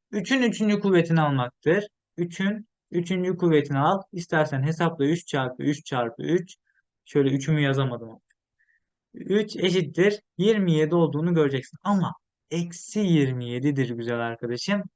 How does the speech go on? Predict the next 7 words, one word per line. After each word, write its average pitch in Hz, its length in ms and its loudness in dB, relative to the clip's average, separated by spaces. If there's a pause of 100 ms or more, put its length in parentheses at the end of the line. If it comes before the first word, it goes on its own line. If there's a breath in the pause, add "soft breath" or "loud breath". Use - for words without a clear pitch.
(180)
Dikkat. 110 420 -6 (440)
Artı 139 480 2
diyorum. 185 460 6
Son - 260 2
aşamaya 123 460 -2
geldik 143 380 0
artık. 175 400 4